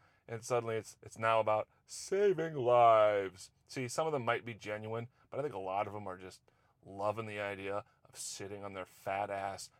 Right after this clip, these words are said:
collecting that unemployment check that probably pays them more than it did when they were working. And they're just rationalizing it. "I'm a hero! It's not 'cause I'm a lazy fuck.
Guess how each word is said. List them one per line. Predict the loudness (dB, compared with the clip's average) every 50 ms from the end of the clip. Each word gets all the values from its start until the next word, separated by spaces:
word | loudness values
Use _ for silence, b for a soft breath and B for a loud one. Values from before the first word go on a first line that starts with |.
| _ _
collecting | -20 -18 -12 -10 -10 -10 -10 -10 -12 -8
that | -8 -6
unemployment | -6 -6 -8 -10 -10 -10 -10 -10 -10 -12 -12
check | -10 -10 -10 -10 _ _ _ -10
that | -10 -8 -4
probably | 0 4 4 4 4 4 0 -4
pays | -4 -2 0 2 2 0 0
them | -2 -2
more | 0 2 4 2 2 0 b b b b b
than | -4 -2 -2 -2 -4 -6 _ _ -12
it | -12 -8
did | -2 0 0 0 0 -2
when | -6 -8 -8
they | -6 -6
were | -6 -6 -6
working. | -6 -6 -6 -8 -10 -16 -20 _ _ _ _ _ _ _ _ _ _ _ _ _ _ _ _ _ _ _ _ _ _ _ _ _ _ _ _ _
And | -8 -8
they're | -6
just | -4 -4 -6 -6 -6
rationalizing | -4 0 2 2 2 0 -2 -4 -8 -10 -8 -6 -6 -6 -6 -8 -12 -14 -16 -14
it. | -4 2
"I'm | 6 6 8 8
a | 8 6
hero! | 4 2 -2 -2 2 4 6 6 6 4 0 _ _ B B B B B B B
It's | -14 -2 4
not | 6 6 6 8
'cause | 6 4 6
I'm | 6 6 6
a | 6 8
lazy | 8 8 6 6 4 0 2
fuck. | 6 6 6 6 6 2